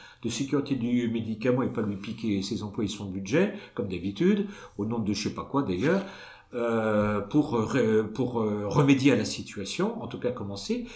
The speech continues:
Et puis, il faut une démarche concertée européenne, parce que, compte tenu de la, de la libre circulation de ces produits, il est clair que la meilleure solution, c'est une démarche concertée européenne.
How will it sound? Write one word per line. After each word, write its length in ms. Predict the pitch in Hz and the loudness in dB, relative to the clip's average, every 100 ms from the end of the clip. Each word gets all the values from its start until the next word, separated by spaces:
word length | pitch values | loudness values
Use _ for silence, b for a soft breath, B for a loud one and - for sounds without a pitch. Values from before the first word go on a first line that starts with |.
| B B | B B
Et 100 | 110 | -2
puis, 160 | 196 | 2
il 60 | 247 | 2
faut 180 | - 135 | 2 2
une 60 | |
démarche 340 | 104 95 151 - | 2 -2 -2 -6
concertée 420 | - - - - | -12 -12 -8 -4
européenne, 600 | 143 - - 80 120 220 - | -2 -4 -8 -8 -6 -6 -8
parce 160 | - | -14
que, 260 | - 120 - B B B | -2 -2 -2 B B B
compte 160 | - 98 | -12 -8
tenu 300 | 107 127 123 | -2 0 0
de 220 | 95 107 | 2 0
la, 380 | 98 98 95 92 | 2 2 2 0
de 160 | 92 101 | -2 0
la 100 | 113 | 4
libre 260 | 151 120 | 4 4
circulation 560 | 120 123 - 117 110 110 | -2 -4 -2 -4 -4 -6
de 120 | 101 | -6
ces 200 | 101 - | -6 -6
produits, 520 | - 101 92 165 190 B B B | -6 -10 -2 -2 -2 B B B
il 80 | 87 | -8
est 80 | 92 | -6
clair 300 | 123 131 131 | -2 -2 -2
que 120 | - | -2
la 260 | 110 101 101 | -2 0 0
meilleure 260 | 123 120 | 0 -2
solution, 440 | 117 101 95 - 143 | -2 -6 -6 -6 -6
c'est 220 | 98 95 | -8 -12
une 80 | 90 | -14
démarche 280 | 85 - - | -12 -14 -12
concertée 480 | 98 - - 143 - | -12 -12 -12 -12 -10
européenne. 400 | 101 101 104 73 | -10 -10 -10 -18